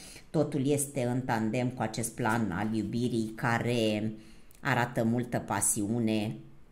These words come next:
persoane noi care vin acum în viața voastră sau reîmprospătarea relațiilor voastre.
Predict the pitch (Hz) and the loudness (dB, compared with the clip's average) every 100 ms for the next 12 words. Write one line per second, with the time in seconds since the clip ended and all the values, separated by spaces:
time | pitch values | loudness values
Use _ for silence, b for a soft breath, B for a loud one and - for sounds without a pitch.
0 | - - - - 131 147 123 107 117 135 | -20 -20 -10 -2 0 4 4 4 4 6
1 | 120 113 - 110 107 120 98 - 120 110 | 4 2 0 2 2 0 -2 -2 0 0
2 | 113 120 - 107 110 120 123 113 107 107 | 2 0 0 -2 0 0 0 -4 0 2
3 | 104 120 131 120 113 - 107 117 117 110 | 2 2 0 -2 -2 -2 0 2 2 2
4 | 107 101 110 107 113 107 107 104 110 101 | 0 0 -2 -2 -2 -2 0 -2 -2 0
5 | 95 - 82 | -2 -4 -6